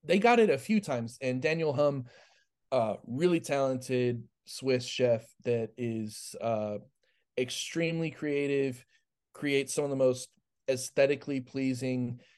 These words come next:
technique-driven food, um, that, you know, I've ever, uh, had and enjoyed. They went, I think it's been two years now, or maybe it's just been about a year.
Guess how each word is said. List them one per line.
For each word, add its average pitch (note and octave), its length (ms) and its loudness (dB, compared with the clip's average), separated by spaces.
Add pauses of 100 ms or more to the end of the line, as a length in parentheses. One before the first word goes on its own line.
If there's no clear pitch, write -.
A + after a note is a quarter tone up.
(120)
technique-driven B2+ 680 -2
food, A#2+ 440 0 (460)
um, A2+ 520 -2 (440)
that, A#2 380 0
you B2+ 100 -2
know, A#2 120 2
I've A2+ 220 -2
ever, A#2 520 -2 (260)
uh, G#2+ 200 -2
had C3 600 0
and A#2+ 200 -2
enjoyed. B2+ 540 2 (320)
They C3 200 0
went, B2+ 340 0 (340)
I A2 60 -12
think A3+ 200 -6
it's - 100 -6
been F3+ 160 -2
two E3+ 140 -6
years E3 240 -4
now, A#2 140 -2
or A#2 60 -2
maybe A3 180 2
it's - 80 -4
just - 160 -8
been C3+ 140 -4
about A2+ 220 0
a G#2+ 40 -4
year. G#2+ 320 -4